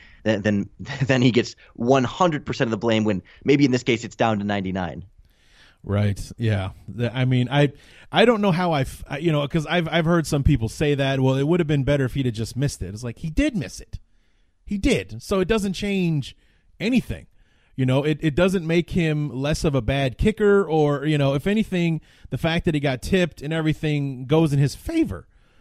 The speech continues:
Speaker 2: a little bit. I mean, especially with the, because the guy got a fingertip on it instead of just blocking it outright. That's more the defender making a good play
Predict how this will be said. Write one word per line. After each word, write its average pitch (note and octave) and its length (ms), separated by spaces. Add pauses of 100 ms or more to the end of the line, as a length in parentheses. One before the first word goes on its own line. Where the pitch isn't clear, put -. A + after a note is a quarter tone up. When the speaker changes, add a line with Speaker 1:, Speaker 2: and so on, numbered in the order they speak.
(180)
Speaker 2:
a C3+ 80
little C3 200
bit. A2 220
I B2 40
mean, C3+ 140
especially A3 440
with G3+ 180
the, C#3+ 100
because D#3 360
the D#3 80
guy D#3 240
got D3 200
a A#2+ 40
fingertip E3 720
on B2+ 180
it B2+ 140
instead D3+ 320
of D3 60
just B2+ 240
blocking C3+ 460
it A2+ 140 (540)
outright. B2 580
That's C#3 260
more D3 420 (340)
the A#2+ 60
defender D#3+ 500
making D3+ 380
a B2 40
good A2+ 300
play E3+ 560